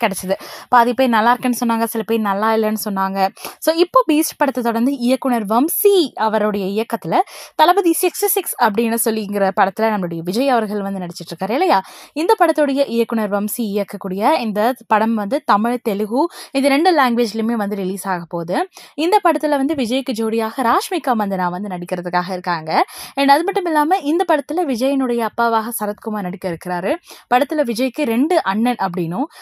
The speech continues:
அதுல ஒரு கேரக்டர்ல ஷியாம் நடிக்கிறாருன்னும் தகவல் வந்து வெளியாகி இருக்கு. இப்படி ஒரு நிலையில இந்த படத்திற்கு வாரிசு அப்படிங்கிற தலைப்பு வந்து வைக்கப்பட்டிருக்கு. So, பொதுவாக விஜய் படம் அப்படின்னாலே வந்து டைட்டில் ரொம்ப மாஸாக இருக்கும்.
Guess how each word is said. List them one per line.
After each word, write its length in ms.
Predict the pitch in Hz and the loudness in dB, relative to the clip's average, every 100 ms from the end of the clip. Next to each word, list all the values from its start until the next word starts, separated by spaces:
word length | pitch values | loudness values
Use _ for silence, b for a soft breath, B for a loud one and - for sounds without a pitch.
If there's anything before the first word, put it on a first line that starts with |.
| B | B
அதுல 320 | 254 320 403 | 0 2 2
ஒரு 180 | 339 294 254 | 2 0 0
கேரக்டர்ல 460 | 247 254 - 254 269 - | 0 0 -2 0 -2 0
ஷியாம் 260 | 233 254 262 | 2 4 2
நடிக்கிறாருன்னும் 640 | 196 - 220 202 185 226 | -2 -4 -4 -4 -4 -4
தகவல் 360 | 285 196 190 214 | -2 -2 -2 -2
வந்து 200 | 190 196 | -2 -4
வெளியாகி 440 | 175 165 175 170 | -4 -4 -6 -6
இருக்கு. 380 | 170 160 175 320 B B - | -10 -8 -4 -6 B B -8
இப்படி 260 | 285 427 | 0 4
ஒரு 220 | 403 330 | 4 4
நிலையில 340 | 269 262 262 277 | 2 2 2 0
இந்த 220 | 285 214 | 0 0
படத்திற்கு 500 | 214 233 247 226 294 | -2 -2 -4 -2 0
வாரிசு 640 | - 233 330 330 302 262 | 2 2 2 0 0 -2
அப்படிங்கிற 320 | 196 202 220 | -2 -4 -4
தலைப்பு 380 | 233 202 202 - | -4 -4 -4 -6
வந்து 220 | 202 190 | -6 -4
வைக்கப்பட்டிருக்கு. 720 | 190 175 180 175 175 - 175 262 B B | -4 -6 -8 -6 -8 -4 -4 -4 B B
So, 160 | - 349 | -4 0
பொதுவாக 480 | 370 403 427 403 415 | 2 4 4 4 0
விஜய் 320 | 330 262 311 | 0 0 0
படம் 360 | 302 277 254 208 | 0 2 0 0
அப்படின்னாலே 400 | 226 220 220 247 | -2 -2 -2 -2
வந்து 300 | 226 220 240 | -2 0 0
டைட்டில் 180 | 262 | 0
ரொம்ப 260 | 262 226 233 208 | -4 -2 -2 2
மாஸாக 160 | 196 214 226 202 | 2 2 0 -2
இருக்கும். 360 | 196 175 185 | -6 -6 -6